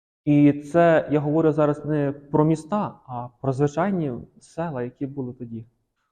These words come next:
Коли прийшла радянська влада, то вона знищила церкву. Пізніше вона зробила, що, зрозуміла, що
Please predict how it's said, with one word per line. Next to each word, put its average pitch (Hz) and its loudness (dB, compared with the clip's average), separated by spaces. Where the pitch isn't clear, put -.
Коли 156 -2
прийшла 160 -2
радянська 160 -4
влада, 165 -2
то 135 -4
вона 143 -2
знищила 139 -6
церкву. 127 -4
Пізніше 165 -4
вона 147 0
зробила, 156 -2
що, 131 -6
зрозуміла, 151 -2
що 139 -2